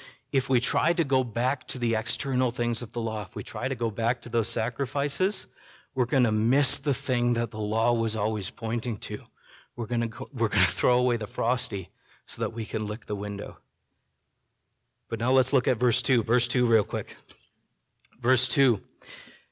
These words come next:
"But in these last days, God has spoken to us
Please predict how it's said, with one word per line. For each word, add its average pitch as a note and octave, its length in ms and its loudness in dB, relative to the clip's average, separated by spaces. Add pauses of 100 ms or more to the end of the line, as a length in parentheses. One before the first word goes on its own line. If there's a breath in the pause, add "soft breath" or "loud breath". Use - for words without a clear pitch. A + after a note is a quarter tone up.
(500 loud breath)
"But D#3 100 4
in F#3+ 140 8
these F3 200 6
last F#3 420 6
days, D#3+ 340 6
God G#3 400 8
has F3 240 6
spoken G3+ 540 6
to F3+ 180 6
us - 400 2